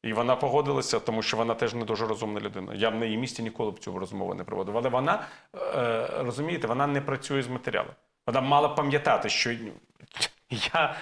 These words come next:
не буду розмовляти з нею як з, е, якимось великим авторитетом, тому що вона авторитетом для мене не є. Я пройшов рівно ту саму професійну школу, що і вона, тільки мав в ній більше можливостей, ніж вона.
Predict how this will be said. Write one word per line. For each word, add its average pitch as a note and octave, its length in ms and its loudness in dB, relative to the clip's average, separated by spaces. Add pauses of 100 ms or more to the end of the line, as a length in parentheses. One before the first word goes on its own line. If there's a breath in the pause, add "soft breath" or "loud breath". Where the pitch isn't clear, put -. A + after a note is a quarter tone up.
не C3+ 140 4
буду B2+ 300 2
розмовляти A#2+ 680 2
з G2+ 80 -6
нею G#2 460 2
як G2+ 420 2
з, F#2+ 180 -4
е, F#2+ 400 2 (280 loud breath)
якимось A2 360 -2
великим A2+ 320 0
авторитетом, G#2 560 -2
тому A2 160 -4
що A2 140 -4
вона A2 140 2
авторитетом A#2 560 -2
для B2 120 -4
мене B2+ 240 0
не C#3 140 0
є. G#3+ 180 -4 (320)
Я C3 160 2
пройшов C3 380 2
рівно B2+ 260 2
ту B2+ 140 -2
саму B2 240 0
професійну B2 520 -2
школу, B2 320 -2
що - 160 0
і - 20 2
вона, D#3 260 2
тільки A2 400 -2 (220 loud breath)
мав B2 260 6
в A2+ 40 2
ній A#2 320 0
більше A#2 320 0
можливостей, A#2+ 580 0
ніж F2 160 -6
вона. - 160 -8